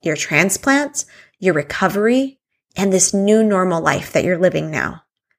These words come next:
We're gonna talk about healing your relationships with your family members, with your friends, with your body, with yourself.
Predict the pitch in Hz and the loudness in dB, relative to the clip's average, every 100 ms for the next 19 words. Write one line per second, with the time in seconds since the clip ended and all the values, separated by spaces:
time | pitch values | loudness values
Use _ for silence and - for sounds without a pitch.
0 | _ _ _ - 208 190 165 170 160 170 | _ _ _ -4 2 2 0 -2 -2 -2
1 | 147 - - 196 190 214 185 160 151 147 | -2 -2 -2 2 4 4 0 0 0 2
2 | - 226 226 285 311 - - - _ _ | 2 0 -2 -2 -2 -2 -4 -6 _ _
3 | _ _ _ - 190 170 - 190 175 214 | _ _ _ -6 -4 -4 -2 2 4 4
4 | 240 233 233 240 262 269 - - _ _ | 2 2 0 -2 -2 -4 -6 -10 _ _
5 | 180 180 160 160 - 170 170 240 285 302 | -4 -4 -4 -10 -2 2 2 0 -2 -6
6 | - - _ _ _ - 190 175 - 156 | -10 -14 _ _ _ -6 -2 -2 2 2
7 | 170 208 262 285 _ _ _ _ _ _ | 4 2 0 -4 _ _ _ _ _ _
8 | 220 - 117 - 160 - - - - | -6 -4 -6 0 0 0 -2 -18 -20